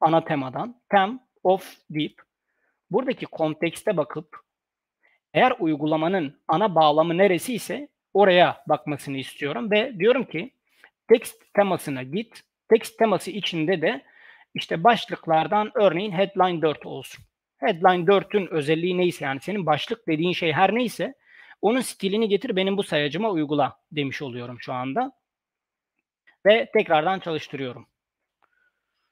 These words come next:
Ee, ve gördüğünüz gibi uygulamam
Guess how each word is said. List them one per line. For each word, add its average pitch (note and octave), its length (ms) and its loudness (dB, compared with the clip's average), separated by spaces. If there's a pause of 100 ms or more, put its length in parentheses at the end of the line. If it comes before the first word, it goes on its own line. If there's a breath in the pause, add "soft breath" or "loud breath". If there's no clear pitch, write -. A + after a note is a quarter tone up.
(3000)
Ee, D3 60 -6 (720)
ve A#3+ 320 4 (260)
gördüğünüz C#3 440 2
gibi G#3 300 -4 (540)
uygulamam F3 720 0